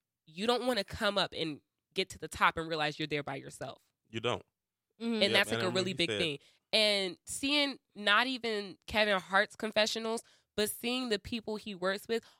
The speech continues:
Speaker 2: Yep.
Speaker 1: every single person he works with is somebody he has a personal connection
Speaker 3: Mm-hmm.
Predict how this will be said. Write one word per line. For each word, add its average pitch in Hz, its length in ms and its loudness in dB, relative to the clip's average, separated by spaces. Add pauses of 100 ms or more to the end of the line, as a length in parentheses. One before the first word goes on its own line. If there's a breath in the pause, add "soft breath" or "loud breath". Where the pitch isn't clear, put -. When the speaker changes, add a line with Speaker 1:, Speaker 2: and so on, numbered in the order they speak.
(120)
Speaker 2:
Yep. 202 280 -4
Speaker 1:
every 285 280 6
single 277 280 -4
person 247 340 -6
he 214 160 -8
works 196 280 -2
with 226 200 -6
is 190 160 -4
somebody 196 320 2
he 214 140 -6
has 175 180 -2
a 160 60 -6
personal 180 340 -4
connection 262 400 0
Speaker 3:
Mm-hmm. 339 100 2